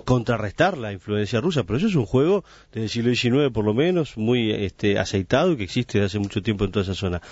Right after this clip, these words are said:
Ahora, evidentemente hay una diferencia importante entre el modelo ruso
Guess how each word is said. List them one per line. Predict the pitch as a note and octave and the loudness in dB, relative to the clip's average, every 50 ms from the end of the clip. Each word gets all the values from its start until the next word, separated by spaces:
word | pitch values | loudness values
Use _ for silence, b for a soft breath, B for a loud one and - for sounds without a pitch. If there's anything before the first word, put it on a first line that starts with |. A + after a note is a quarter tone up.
| B B B B B B | B B B B B B
Ahora, | A#2+ B2+ B2+ B2+ | 4 4 4 2
evidentemente | B2 A2+ A#2+ C#3 G3 - G3 - E3+ F#3 G#3 G#3 F#3+ | 0 2 2 2 2 2 2 -2 0 0 0 2 2
hay | F#3 D#3 | 2 2
una | C3+ | 2
diferencia | A#2 G#2 C#3 D#3+ F#3+ F#3 - | 0 0 0 0 0 2 2
importante | D#3 B2 - A2+ G#2+ - G3 G#3 G3+ E3 - A#2 | 0 2 2 -2 0 0 0 0 0 0 2 0
entre | A2 G#2+ G2+ - A2+ | 0 0 0 0 0
el | A2+ | 0
modelo | A2 A2+ A2 B2 F3 G#3 G3+ E3 | 2 2 2 2 2 2 2 0
ruso | D3+ F3 F#3+ - - - C3 C3 D3+ E3 | 0 0 -2 -2 0 0 0 0 0 -2